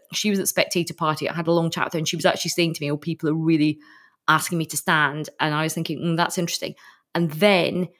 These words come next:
she was really bigging up Rishi Sunak to me, like, massively bigging him up, saying he's fantastic. And then he came over, we had a bit of a chat, and then they obviously were chatting.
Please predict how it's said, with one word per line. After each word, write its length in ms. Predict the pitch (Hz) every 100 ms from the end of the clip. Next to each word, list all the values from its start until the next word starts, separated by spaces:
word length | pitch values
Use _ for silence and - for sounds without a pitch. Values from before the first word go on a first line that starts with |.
| _ _ -
she 160 | -
was 160 | 185 160
really 420 | 165 175 226 214
bigging 340 | 202 196 185 165
up 120 | -
Rishi 200 | 180 -
Sunak 400 | 170 180 165 -
to 100 | - 160
me, 80 |
like, 200 | 147 139 -
massively 920 | 147 160 185 202 190 165 - 160 156 156
bigging 340 | 160 156 147
him 180 | 139 147
up, 140 | 135 -
saying 180 | 156 143
he's 140 | -
fantastic. 760 | - 147 - 165 165 147 - - - - -
And 100 | 165
then 300 | 165 160 160 - _
he 180 | - 202
came 200 | 196 170
over, 140 | 160
we 80 | 165
had 60 | 151
a 40 |
bit 80 | 151
of 60 | -
a 40 |
chat, 260 | - 170 -
and 80 | 156
then 320 | 156 151 - -
they 120 | 165
obviously 280 | 160 - 151
were 180 | 147 147
chatting. 600 | - 151 - 123 131